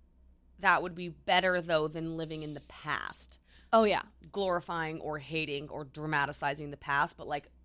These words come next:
Speaker 1: dreaming of the future. They say, okay, I've been doing this thing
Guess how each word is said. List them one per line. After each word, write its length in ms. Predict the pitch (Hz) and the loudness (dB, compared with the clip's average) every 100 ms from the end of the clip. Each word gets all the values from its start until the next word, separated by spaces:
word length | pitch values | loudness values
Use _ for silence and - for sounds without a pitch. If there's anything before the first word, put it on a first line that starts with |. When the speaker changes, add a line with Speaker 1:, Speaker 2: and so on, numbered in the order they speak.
| 143 | -14
Speaker 1:
dreaming 500 | 170 165 170 160 156 | -10 -6 -6 -4 -6
of 100 | 151 | -8
the 80 | 151 | -10
future. 580 | - 165 - 208 220 220 - - - - | -12 -12 -4 -2 -2 -4 -14 -20 -20 -14
They 200 | - 233 | 4 4
say, 320 | 233 269 226 180 | 4 4 4 4
okay, 260 | 202 143 | 4 2
I've 60 | 113 | 2
been 100 | 170 | -2
doing 160 | 202 214 | -4 -4
this 120 | 180 | -6
thing 380 | - 151 175 | -4 -4 -4